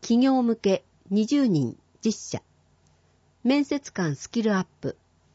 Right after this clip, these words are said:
質問力を磨く。一月二十日土曜、十一時から十二時三十分。どなたでも八人。ワークショップ、自分を売り込むマイトリセツ作り。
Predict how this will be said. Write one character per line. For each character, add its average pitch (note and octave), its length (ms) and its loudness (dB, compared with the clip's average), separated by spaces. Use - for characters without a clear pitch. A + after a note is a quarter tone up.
質 - 240 -4
問 D4 240 4
力 F#3+ 340 0
を C3+ 80 0
磨 D3 300 -2
く。 - 240 -4
一 A3 240 -2
月 C#4+ 240 0
二 A#3+ 120 0
十 - 140 -16
日 G#3+ 180 0
土 F#3+ 140 2
曜、 F3 380 2
十 C4 260 2
一 C#4 200 -2
時 B3+ 100 -4
か F3+ 160 -2
ら D#3 140 -2
十 B3 240 0
二 A#3+ 160 2
時 E3 100 -4
三 F3+ 280 -2
十 F3+ 100 -4
分。 B2 400 -8
ど C#4+ 140 2
な C4+ 120 0
た G3 140 -2
で E3 140 2
も C3 200 -2
八 A3+ 320 -4
人。 D3+ 220 0
ワ C4 200 2
ー C4+ 60 -2
ク - 100 -12
シ - 100 0
ョ A3+ 60 4
ッ - 20 -20
プ、 C#3+ 200 -2
自 G3 140 2
分 B3+ 380 2
を A3+ 160 4
売 G#3+ 100 4
り A#3 120 0
込 A3+ 160 0
む E3 200 2
マ G#3+ 140 0
イ B3 100 0
ト G3+ 160 0
リ G3 100 2
セ F#3+ 160 0
ツ F#3+ 120 -4
作 D#3 300 -6
り。 - 160 -12